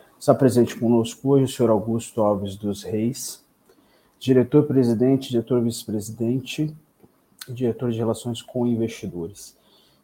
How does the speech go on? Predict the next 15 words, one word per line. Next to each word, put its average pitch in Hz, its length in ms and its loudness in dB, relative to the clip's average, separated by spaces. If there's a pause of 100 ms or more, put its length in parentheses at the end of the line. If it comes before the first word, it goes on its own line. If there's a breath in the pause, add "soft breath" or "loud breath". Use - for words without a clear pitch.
(100)
Informamos 147 540 6
que 127 100 0
todos 135 240 0
os 123 80 -6
participantes 127 720 0
estarão 117 320 0
apenas 123 380 0
ouvindo 117 400 0
a 110 40 -2
conferência 113 680 -8
durante 98 360 -6
a 110 40 -6
apresentação 117 760 -4
da 131 80 2
empresa 160 480 0